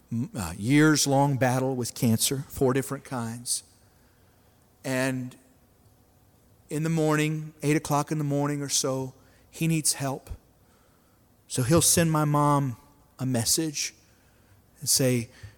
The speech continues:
"Can you come help me with such and such?" Or just, "Can you come help me?" And if my mom is working in the laundry room or the other part of the,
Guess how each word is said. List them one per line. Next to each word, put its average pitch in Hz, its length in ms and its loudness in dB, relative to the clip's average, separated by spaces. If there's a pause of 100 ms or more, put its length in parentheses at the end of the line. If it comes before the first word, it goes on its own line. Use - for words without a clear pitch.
(280)
"Can 123 120 -2
you 131 100 2
come 127 200 0
help 113 300 -2
me 123 100 -2
with 123 160 -4
such - 280 -4
and - 120 -10
such?" - 400 -8 (140)
Or 143 100 -2
just, - 380 0
"Can 135 120 -4
you 143 100 -2
come 143 180 -6
help 117 260 -6
me?" 110 200 -8 (600)
And 135 80 -2
if 135 80 -2
my 135 100 0
mom 151 320 2
is 143 160 -2
working 147 380 0
in 147 80 -4
the 151 100 -2
laundry 143 400 -2
room 147 220 2
or - 20 -4
the 139 120 0
other 143 140 2
part 143 280 -2
of 139 60 -4
the, 135 80 -10